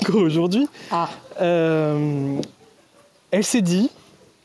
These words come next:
Speaker 1: co-, enfin, ben, on revient à, au, au chien, hein, tu vois, finalement, c'est quelque chose qui, qui, qui est en fil rouge, euh, sur cette room. Euh, elle s'est dit, « Je vais lui mettre la tête dans son caca.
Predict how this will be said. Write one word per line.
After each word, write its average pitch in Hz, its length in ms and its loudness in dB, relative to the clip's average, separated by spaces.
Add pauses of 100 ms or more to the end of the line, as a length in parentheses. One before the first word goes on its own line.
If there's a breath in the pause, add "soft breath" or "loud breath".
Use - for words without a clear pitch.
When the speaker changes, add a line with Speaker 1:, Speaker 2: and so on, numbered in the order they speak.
(280)
Speaker 1:
co-, - 140 -6
enfin, 160 280 0
ben, 160 140 2
on 156 60 0
revient 180 360 2
à, 165 300 2
au, 143 300 0
au 147 100 -2
chien, 269 300 -2
hein, 254 320 2 (100)
tu 175 60 -2
vois, 220 120 2
finalement, 180 360 0
c'est 180 160 -2
quelque 180 200 0
chose 233 160 0
qui, 165 220 -2
qui, 160 320 -2
qui - 120 -4
est 151 40 2
en 151 100 -2
fil 170 220 -4
rouge, 170 280 0
euh, 143 120 -2 (640 loud breath)
sur - 160 -12
cette 165 220 -2
room. 269 320 0 (140)
Euh, 160 380 0
elle 190 120 0
s'est 208 180 0
dit, « 202 260 2 (200)
Je 180 80 2
vais 196 80 2
lui 185 80 2
mettre 226 280 0
la 196 240 4
tête 226 220 0
dans 202 100 0
son 202 140 -2
caca. 196 340 0